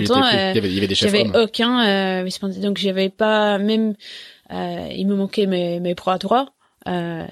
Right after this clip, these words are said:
Speaker 1: le choix d'équipage, je, je, je critique pas non plus, je, mais je pense qu'il y avait deux, trois ou, euh, deux, trois personnes qui manquaient, euh, qui auraient été, euh, pour moi, euh, le, ça aurait été beaucoup plus performante. Et,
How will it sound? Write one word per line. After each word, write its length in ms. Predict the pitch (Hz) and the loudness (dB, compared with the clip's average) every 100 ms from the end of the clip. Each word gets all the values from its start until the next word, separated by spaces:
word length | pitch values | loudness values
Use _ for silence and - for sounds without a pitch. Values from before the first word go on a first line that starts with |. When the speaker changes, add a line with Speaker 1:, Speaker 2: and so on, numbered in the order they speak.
| - | 0
Speaker 1:
le 140 | 208 | 2
choix 240 | 196 220 202 | 2 2 0
d'équipage, 460 | 196 - 240 226 | -2 0 2 2
je, 420 | 185 180 175 165 - - | 0 -2 -4 -6 -14 -18
je, 560 | - 202 190 185 185 - _ - | -14 -8 -2 -2 -2 -6 _ -8
je 160 | 202 | -4
critique 340 | 196 196 - - | -2 -4 -4 0
pas 100 | 208 | 0
non 100 | 202 | 2
plus, 220 | 254 233 | 0 0
je, 120 | 196 | 0
mais 340 | 180 165 190 185 | -2 0 0 0
je 100 | - | -2
pense 160 | 196 - | -6 -6
qu'il 100 | 190 | -4
y 40 | |
avait 100 | 185 | -2
deux, 140 | 180 196 | -2 -2
trois 300 | - 240 226 | 0 2 2
ou, 200 | 196 185 - - - - 190 | 0 -4 -10 -18 -20 -10 -4
euh, 300 | 185 175 170 | -2 -2 -2
deux, 180 | 202 | -2
trois 200 | - 196 | -2 -4
personnes 360 | 190 190 - 214 | -2 -4 -2 -4
qui 140 | - | -4
manquaient, 440 | 185 180 226 247 247 _ - - - - | -8 -4 0 0 -2 _ -20 -20 -20 -6
euh, 500 | 185 175 175 170 160 - - _ _ _ | -4 -2 -2 -6 -8 -12 -16 _ _ _
qui 180 | - 208 | 0 4
auraient 300 | 190 190 196 | 4 6 4
été, 260 | 196 220 214 | 4 2 4
euh, 480 | 185 170 175 175 - - - | 2 0 0 -2 -6 -10 -8
pour 160 | 196 | -2
moi, 380 | 202 202 190 175 - | 2 4 4 0 -4
euh, 180 | 180 175 | -8 -6
le, 560 | 175 - - - - 190 | -8 -8 -16 -20 -18 -10
ça 160 | - | -6
aurait 100 | 175 | -4
été 140 | 170 185 | -4 -4
beaucoup 200 | 180 - | -6 -12
plus 100 | - | -4
performante. 640 | 185 - 180 190 202 - | -4 -2 -2 0 -2 -2
Et, 400 | 180 165 160 165 | -4 -4 -6 -10